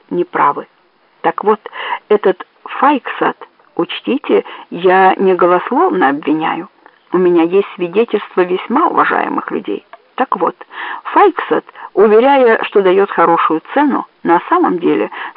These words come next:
скупает иногда весьма ценные коллекции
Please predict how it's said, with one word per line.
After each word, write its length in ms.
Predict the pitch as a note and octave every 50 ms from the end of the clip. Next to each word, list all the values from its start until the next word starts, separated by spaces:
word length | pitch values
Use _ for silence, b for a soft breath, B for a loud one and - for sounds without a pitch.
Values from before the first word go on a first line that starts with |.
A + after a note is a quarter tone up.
| -
скупает 520 | - - G#3 G3+ - B3 B3 B3 A#3 - A#3
иногда 520 | A3+ A3 G#3+ G#3 G3+ G3 G#3 G3+ G3+ - -
весьма 480 | F3+ F#3 F#3+ - - - F3+ F#3+ G3 - _ -
ценные 380 | - F3 E3+ F3+ E3+ D#3+ F3+ E3
коллекции 640 | - - F3 F#3+ B3+ C#4+ - _ - - - G2+ -